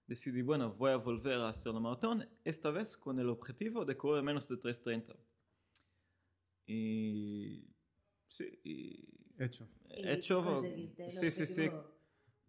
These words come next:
Speaker 3: con mucho margen.
Speaker 1: Mucho mo-, gracias a David. David, si estás, eh, escuchándonos,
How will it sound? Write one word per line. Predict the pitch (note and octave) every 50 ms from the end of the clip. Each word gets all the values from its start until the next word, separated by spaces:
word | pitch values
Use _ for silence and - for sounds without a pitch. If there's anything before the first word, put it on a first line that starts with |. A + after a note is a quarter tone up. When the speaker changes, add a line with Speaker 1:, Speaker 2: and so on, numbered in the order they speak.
| _ - -
Speaker 3:
con | - G3 G3+
mucho | G#3+ F#3+ - F#3+
margen. | E3+ F3+ - - - D#3 - -
Speaker 1:
Mucho | D3+ D3+ D#3 D3+ D#3 - F3 D#3
mo-, | C#3+ - -
gracias | C3+ C3 D3 D3+ C#3+ - - D3 - - -
a | C#3 C3 B2+ B2 A#2+ A#2
David. | A#2+ A#2+ B2 D3+ E3+ E3
David, | B2 A#2 G#2+ A#2+ C3 B2 A2
si | - - A#2
estás, | A2+ G#2+ - - - B2 B2 B2 - - - A2+
eh, | A2 A2 G#2+ G#2+ G#2+ G#2+ G#2 - - _ _ _
escuchándonos, | - - - - A2+ G#2+ - C3 C#3 C#3+ D3 D3 D#3 D#3 D#3+ D#3 - - -